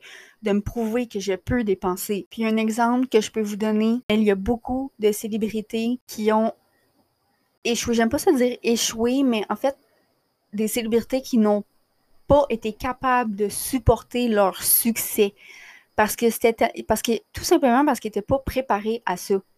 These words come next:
Tu sais, souvent, il y a beaucoup de, de, hum, célébrités qui sortent, hum, qui ont un succès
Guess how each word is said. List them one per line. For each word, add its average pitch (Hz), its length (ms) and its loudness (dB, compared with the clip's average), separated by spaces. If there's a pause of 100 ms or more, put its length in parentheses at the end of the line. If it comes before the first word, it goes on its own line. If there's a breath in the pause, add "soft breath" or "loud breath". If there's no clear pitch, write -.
(640)
Tu 285 80 -4
sais, - 80 -6
souvent, 262 160 0
il 285 100 2
y - 20 2
a 226 40 0
beaucoup 226 320 -8
de, 202 380 2
de, 185 380 0
hum, 175 420 -6 (120)
célébrités 220 880 -4
qui - 80 -12
sortent, - 640 0 (180)
hum, 190 640 -2 (680)
qui 233 160 -2
ont 220 180 4
un 202 140 2
succès 247 800 0